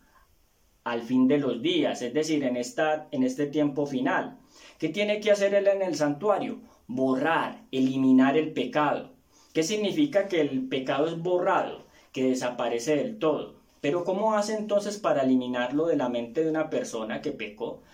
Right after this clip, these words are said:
Porque tú, por ejemplo, cometes un pecado y así te arrepientas y recibes perdón, te acuerdas que en algún momento lo hiciste.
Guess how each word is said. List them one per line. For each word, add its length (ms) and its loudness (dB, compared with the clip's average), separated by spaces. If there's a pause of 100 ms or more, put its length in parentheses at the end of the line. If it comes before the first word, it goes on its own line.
(220)
Porque 240 -4
tú, 200 -4
por 200 0
ejemplo, 320 0
cometes 480 0
un 240 -8
pecado 640 0 (240)
y 100 -4
así 260 0
te 80 0
arrepientas 920 -2 (200)
y 180 -6
recibes 340 -6
perdón, 420 -4
te 60 0
acuerdas 460 0
que 80 -4
en 80 0
algún 180 -4
momento 440 -2
lo 60 -4
hiciste. 540 -8